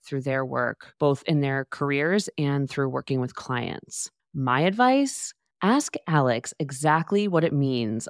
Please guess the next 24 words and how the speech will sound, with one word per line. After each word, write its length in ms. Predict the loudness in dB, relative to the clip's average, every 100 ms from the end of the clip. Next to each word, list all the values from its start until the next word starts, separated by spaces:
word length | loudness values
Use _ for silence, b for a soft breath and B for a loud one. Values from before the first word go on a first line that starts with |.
| -12
for 180 | -6 -2
marketers 680 | 0 -2 -4 -4 -6 -8
to 120 | -8 -6
be 140 | -4 0
apex 540 | -2 -2 -6 -8 -8
predators. 680 | -10 -8 -6 -8 -8 -12 -14 _ _ _ _ -4
If 140 | 2
you 120 | 4
like 260 | 6 6 4 2
what 280 | 4 4
you 800 | 2 0 2 2 4 4 2 0 -8 _
hear 560 | -4 2 4 4 2 0
and 560 | 2 4 6 4 2 0 0
want 360 | 0 0 0
to 100 | -2
subscribe 540 | -2 -4 -2 2 2 0
to 100 | -2
the 80 |
show, 580 | 0 4 4 4 2 0 -4 0
look 180 | 2
up 200 | 2 2
The 100 | 2
Long 340 | 4 4 4 4
Game 560 | 4 4 4 2 0